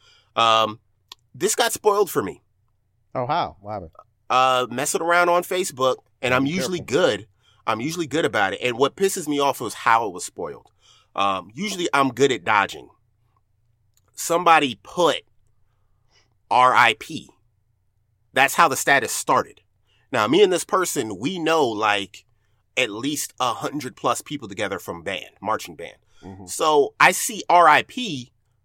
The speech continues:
Speaker 1: I'm immediately going to see, do I know this person?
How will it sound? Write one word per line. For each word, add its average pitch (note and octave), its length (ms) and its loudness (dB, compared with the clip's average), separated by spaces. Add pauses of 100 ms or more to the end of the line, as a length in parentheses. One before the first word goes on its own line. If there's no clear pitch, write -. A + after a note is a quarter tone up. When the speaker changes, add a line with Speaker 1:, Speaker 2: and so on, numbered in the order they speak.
(120)
Speaker 1:
I'm D#3+ 120 4
immediately D#3 540 -2
going C#3+ 280 2
to A#2+ 120 -10
see, F3 340 -6
do A#2+ 160 -6
I A#2+ 120 2
know C3+ 200 0
this C#3+ 200 -6
person? E2+ 400 -10